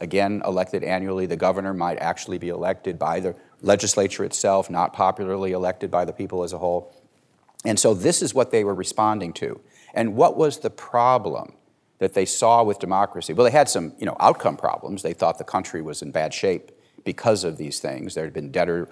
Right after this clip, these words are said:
relief laws passed and protectionist legislation passed and the inability to, uh, adhere to our treaties. There were quite a number of problems.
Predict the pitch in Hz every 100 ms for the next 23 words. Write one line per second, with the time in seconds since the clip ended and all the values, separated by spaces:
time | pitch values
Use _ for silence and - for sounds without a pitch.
0 | - _ 90 92 95 - 92 85 82 -
1 | 87 85 87 - 80 101 92 90 - 82
2 | - - _ _ - 85 87 - 92 -
3 | 90 - 80 82 - 98 92 87 95 95
4 | 92 90 87 - - 85 87 - - -
5 | 82 80 - - 98 92 101 95 101 95
6 | - - 92 90 90 107 107 156 123 98
7 | 98 82 - - 113 113 78 - -